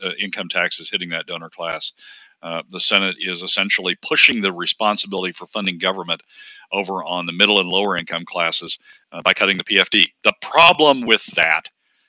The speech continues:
is that they're hurting the overall Alaska economy and Alaska families at the very same time. Cutting the P F D has the largest adverse impact on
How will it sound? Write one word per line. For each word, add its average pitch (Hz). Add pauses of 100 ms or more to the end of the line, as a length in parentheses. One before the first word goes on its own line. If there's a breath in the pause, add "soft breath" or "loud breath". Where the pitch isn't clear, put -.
(180)
is 127
that 110
they're 95 (160)
hurting 131
the 104
overall 101
Alaska 95
economy 85
and 90
Alaska 82
families 80
at -
the -
very 80
same 76
time. 76 (600 loud breath)
Cutting 156
the 131
P 131
F 110
D 110
has 101
the 92 (140)
largest 131
adverse 101
impact 95
on 78